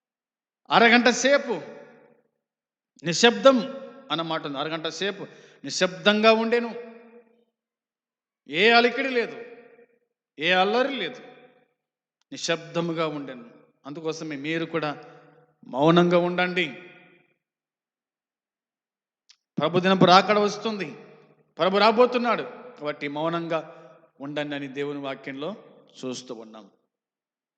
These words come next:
ఇక మనం ఆలోచన చేస్తే కనుక బైబిల్లో ఇలాగ దేవుని వాక్యం గుర్తు చేస్తూ చూడండి. మనం చదువుకున్న లేఖన భాగం జ్ఞాపకం చేద్దాం.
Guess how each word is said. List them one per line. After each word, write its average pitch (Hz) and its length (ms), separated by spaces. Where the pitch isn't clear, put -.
ఇక 143 160
మనం 170 260
ఆలోచన 214 480
చేస్తే 160 280
కనుక 139 220
బైబిల్లో 139 580
ఇలాగ 147 280
దేవుని 160 300
వాక్యం 156 400
గుర్తు 147 180
చేస్తూ 143 300
చూడండి. 151 720
మనం 143 140
చదువుకున్న 156 360
లేఖన 160 280
భాగం 151 280
జ్ఞాపకం 151 520
చేద్దాం. 127 580